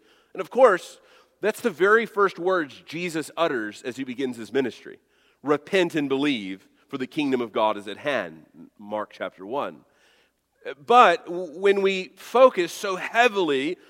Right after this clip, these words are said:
on man's responsibility, we, of course, neglect what we thought of last week, and that's divine sovereignty. That God has sovereignly elected a people for his own possession.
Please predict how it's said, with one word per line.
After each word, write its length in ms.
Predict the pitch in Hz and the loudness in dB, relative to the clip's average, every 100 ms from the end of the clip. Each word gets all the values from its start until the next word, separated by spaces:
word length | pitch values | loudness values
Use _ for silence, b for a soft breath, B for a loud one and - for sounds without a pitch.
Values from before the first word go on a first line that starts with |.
| b | b
on 360 | - 175 160 165 | 0 0 0 2
man's 460 | 185 196 220 202 175 | 4 6 6 4 -2
responsibility, 880 | 165 - 175 160 156 220 208 147 | -2 2 2 2 2 4 4 2
we, 340 | 147 160 165 160 | -4 -6 -6 -6
of 180 | 151 - | -8 -4
course, 320 | 190 156 - | -4 -4 -6
neglect 560 | 147 139 160 151 - - b b | -8 -2 0 0 -6 -20 b b
what 120 | 147 | -6
we 80 | 147 | -4
thought 220 | 165 165 | -2 -2
of 100 | 123 | 0
last 300 | 175 202 - | 0 0 -4
week, 200 | 131 - 143 | -12 -10 -6
and 100 | 143 | -6
that's 220 | 135 - | -6 -8
divine 560 | 131 120 131 131 135 | -8 -2 -2 -2 -4
sovereignty. 720 | 135 175 180 170 131 101 92 - b b b - | -6 -2 0 0 -4 -8 -16 -18 b b b -4
That 220 | 156 - | -4 4
God 260 | 170 170 | 6 6
has 120 | 160 - | 4 -6
sovereignly 1000 | - 190 185 202 202 214 214 214 202 - | -8 2 6 6 4 -2 -2 -2 -2 -2
elected 680 | 151 156 185 190 - 175 160 | -2 0 0 -2 -6 -6 -4
a 80 | |
people 680 | 156 - 185 - 117 113 117 b b | -6 -8 -8 -8 -8 -8 -10 b b
for 200 | - 143 | -6 -4
his 160 | 127 139 | -4 -2
own 240 | 143 135 | -2 -2
possession. 580 | 135 131 190 - 87 | -6 -4 -4 -6 -16